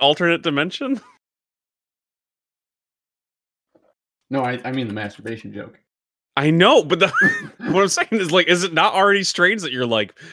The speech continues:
Speaker 1: "But maybe I crossed over to an alternate dimension where I now have children and you don't have children?"
Speaker 2: Hey, man,
Speaker 1: You,
Speaker 2: I
Speaker 1: you
Speaker 2: didn't
Speaker 1: don't think that's
Speaker 2: call you,
Speaker 1: strange?
Speaker 2: you called me.
Speaker 1: <laughs> What, what was the monologue that he would do at the opening of the old Twilight Zones? It was like, "There's another dimension."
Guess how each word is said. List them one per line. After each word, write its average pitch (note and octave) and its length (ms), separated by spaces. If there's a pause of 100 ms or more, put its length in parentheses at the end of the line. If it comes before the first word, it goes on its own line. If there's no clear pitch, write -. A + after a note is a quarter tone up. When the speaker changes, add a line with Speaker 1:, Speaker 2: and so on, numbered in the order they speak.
Speaker 1:
"But - 140 (160)
maybe B2 320
I F#2 80
crossed A2 360
over A#2+ 160
to G2 120
an F#2 40
alternate G#2+ 380
dimension F#2+ 340
where E2 160
I A#2 200
now G#2+ 180
have F2+ 160
children G2+ 380
and G2 160
you C3+ 160
don't A2+ 280
have E2 140
children?" - 480 (2000)
Speaker 2:
Hey, C#3 140
man, A2 280
Speaker 1:
You, G#2 40
Speaker 2:
I A2 80
Speaker 1:
you C#3+ 60
Speaker 2:
didn't D3+ 140
Speaker 1:
don't D#3 120
think C#3+ 100
that's C#3+ 160
Speaker 2:
call E3 140
you, A2 160
Speaker 1:
strange? A2 80
Speaker 2:
you C3 140
called A#2+ 400
me. G#2+ 280 (160)
Speaker 1:
<laughs> B3 140 (1200)
What, E3 340
what D#3+ 160
was G#3+ 120
the F3+ 100
monologue C3 460
that C#3 120
he D3 80
would D3 120
do D3 120
at D3+ 100
the C#3+ 80
opening C#3+ 260
of C#3+ 160
the C#3 60
old C3 160
Twilight C#3+ 260
Zones? D#3 640
It F#2+ 60
was G2+ 120
like, D#2 220
"There's G#2+ 240
another G2+ 320
dimension." F2+ 720